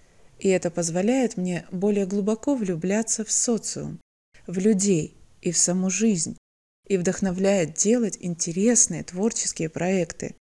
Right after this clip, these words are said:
такие как сёрф-лагерь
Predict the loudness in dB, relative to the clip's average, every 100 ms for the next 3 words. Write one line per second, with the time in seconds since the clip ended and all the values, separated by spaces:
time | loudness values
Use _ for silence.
0 | _ _ _ -4 -4 0 2 2 0 -2
1 | -4 -4 -18 _ _ _ _ -6 0 0
2 | 0 -2 -2 0 -2 -4